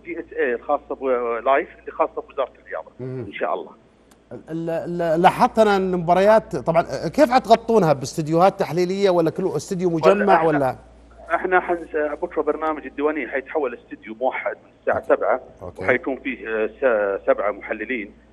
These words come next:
Speaker 2: ما شاء الله.
Speaker 1: القناة الرياضية، وحيكون استديو، حيكون ثمان مراسلين من أرضية الملعب وثمان معلقين من أرضية الملعب. حيكون من، من الساعة السابعة ربط ويندو مع جميع الملاعب.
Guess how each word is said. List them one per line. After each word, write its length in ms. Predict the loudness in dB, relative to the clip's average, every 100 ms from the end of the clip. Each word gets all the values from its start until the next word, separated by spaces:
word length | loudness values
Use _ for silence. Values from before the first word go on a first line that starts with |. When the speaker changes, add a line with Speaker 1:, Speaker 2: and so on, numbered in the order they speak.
| _ _ -12
Speaker 2:
ما 60 |
شاء 160 | -8 -8
الله. 100 | -6
Speaker 1:
القناة 220 | -4 -4 -4
الرياضية، 460 | -2 -2 -2 0
وحيكون 420 | 0 0 -4 -4
استديو، 340 | -6 -12 -12 -8
حيكون 220 | -8 -8 -6
ثمان 180 | -4 -2
مراسلين 600 | 0 2 0 -4 -10 -10 -18 -20 _
من 80 | -2
أرضية 280 | -2 0 -4
الملعب 580 | -4 -4 -2 2 0 -2
وثمان 340 | -8 -6 -6
معلقين 680 | -4 -6 -4 -6 -4 -4 -6 -18 _ _ _
من 60 | -6
أرضية 220 | -4 -4
الملعب. 400 | -6 -4 -4 -2
حيكون 340 | -2 -2 -4 -6
من، 140 | -8 -10
من 160 | -12 -10
الساعة 360 | -4 0 0 2
السابعة 440 | 2 2 2 -4 -6 -20 _ _ 0
ربط 260 | 0 -2
ويندو 420 | -8 -8 -6 -8
مع 420 | -8 -6 -4 -4 -6
جميع 320 | -8 -8 -8
الملاعب. 480 | -4 0 2 0